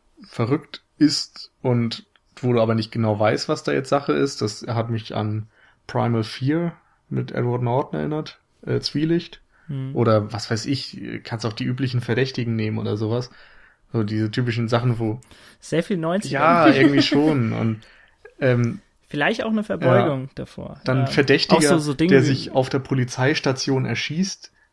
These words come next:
Speaker 1: haben wir aber auch schon mehrfach
Speaker 2: Ja.
Speaker 1: gesehen. Zuletzt habe
Speaker 2: Stimmt,
Speaker 1: ich,
Speaker 2: ja.
Speaker 1: äh, Das Verbrechen gesehen. Oder ich glaub, das basiert auf Es geschah am helllichten Tag oder so. Von Dürrenmatt. Wo,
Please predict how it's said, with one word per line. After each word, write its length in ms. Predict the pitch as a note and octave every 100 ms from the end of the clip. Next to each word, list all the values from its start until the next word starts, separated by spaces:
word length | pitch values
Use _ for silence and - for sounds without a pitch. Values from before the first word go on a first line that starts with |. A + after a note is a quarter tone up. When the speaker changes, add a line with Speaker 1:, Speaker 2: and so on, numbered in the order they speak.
| _
Speaker 1:
haben 240 | - C3
wir 100 | B2
aber 220 | A#2 A#2
auch 140 | B2+ C#3+
schon 140 | E3
mehrfach 280 | D3+ D3+ D#3+
Speaker 2:
Ja. 60 | D#3+
Speaker 1:
gesehen. 540 | D#3+ E3 D3+ C3+ - -
Zuletzt 460 | - C3+ B2+ - -
habe 100 | C3+
Speaker 2:
Stimmt, 60 | C3
Speaker 1:
ich, 80 | C#3
Speaker 2:
ja. 260 | C3 A#2+
Speaker 1:
äh, 60 | A#2+
Das 160 | A#2+ A#2+
Verbrechen 600 | - A#2+ A2 C3+ F#3+ F#3
gesehen. 560 | E3+ D#3+ D#3+ E3 E3+ E3+ - -
Oder 320 | B2+ A#2 G#2+ A2
ich 120 | -
glaub, 180 | - A2+
das 100 | -
basiert 380 | - A2 C3 C3+
auf 400 | A#2 - - -
Es 140 | A#2
geschah 240 | - - B2
am 100 | A#2+
helllichten 380 | B2 B2 -
Tag 380 | B2 A#2+ A#2 C3+
oder 200 | D#3+ D3
so. 220 | D3+ D#3 - _ _ _
Von 140 | - A#2+
Dürrenmatt. 480 | C3 D3 D3 D3 - _ _ _ _ _ _
Wo, 200 | B2 A2+